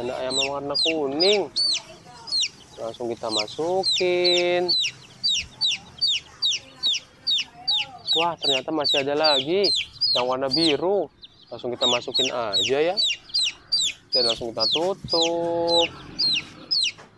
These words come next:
Wah, teman-teman, ada rumah hewan warna merah di atas rumah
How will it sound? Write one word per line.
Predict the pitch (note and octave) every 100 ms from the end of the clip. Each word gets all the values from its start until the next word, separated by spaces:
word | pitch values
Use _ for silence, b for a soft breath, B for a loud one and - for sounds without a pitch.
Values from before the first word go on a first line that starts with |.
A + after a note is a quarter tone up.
| -
Wah, | G3 G3+
teman-teman, | G3 F#3+ G3+ A3+ A#3+ F3 - - - - - -
ada | A#2+ A#2+ A#2+
rumah | B2
hewan | B2 C3 C3
warna | C3+ D3
merah | D#3+ F3+ D#3 F#3+
di | G3 E3+
atas | D3+ -
rumah | D#3+ D#3+ D#3